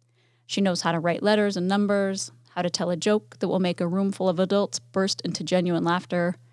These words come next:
how to measure the oil and water and crack the eggs to make a cake. But what Analia doesn't quite know is that she's almost always practicing mindfulness, taking the time to leave us all a remindful,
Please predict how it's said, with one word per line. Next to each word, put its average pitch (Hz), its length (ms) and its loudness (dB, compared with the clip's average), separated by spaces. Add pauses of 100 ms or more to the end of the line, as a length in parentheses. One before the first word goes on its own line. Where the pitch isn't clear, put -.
(600)
how 233 100 2
to 233 60 4
measure 220 280 4
the 202 160 2
oil 214 300 4
and 185 160 2
water 196 260 2
and 165 160 0
crack - 260 -2
the - 120 -4
eggs 175 260 0
to - 100 -6
make 170 200 -4
a 180 60 -4
cake. - 500 -8 (680)
But 208 300 0 (560)
what 196 140 0
Analia 208 480 2
doesn't 254 340 0
quite - 240 -2
know 165 260 2
is - 120 0
that - 140 -2
she's - 260 -4
almost 262 520 2
always 175 400 4
practicing 175 520 -6
mindfulness, 175 720 -6 (640)
taking 226 280 2
the 214 80 0
time 196 360 2
to 202 80 -4
leave 185 220 0
us 185 120 0
all 180 240 2
a - 20 2
remindful, 175 580 0